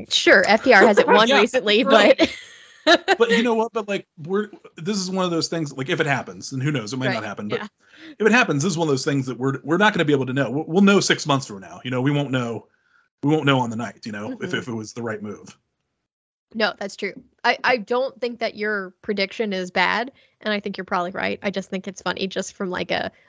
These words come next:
Speaker 1: on-paper standpoint, like, you're trading F T R for the Gun Club.
Speaker 2: Yeah.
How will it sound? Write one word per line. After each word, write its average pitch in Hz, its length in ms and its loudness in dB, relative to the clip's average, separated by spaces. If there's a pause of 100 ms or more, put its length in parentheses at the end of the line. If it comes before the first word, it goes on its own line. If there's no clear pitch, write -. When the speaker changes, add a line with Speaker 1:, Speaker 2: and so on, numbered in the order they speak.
(140)
Speaker 1:
on-paper 214 520 2
standpoint, 185 500 -4
like, 185 240 -8
you're 220 80 -2
trading 214 400 0
F 202 140 0
T - 120 -10
R - 120 -6
for - 120 -10
the - 100 -8
Gun - 220 -12
Club. - 280 -10 (540)
Speaker 2:
Yeah. 160 160 -4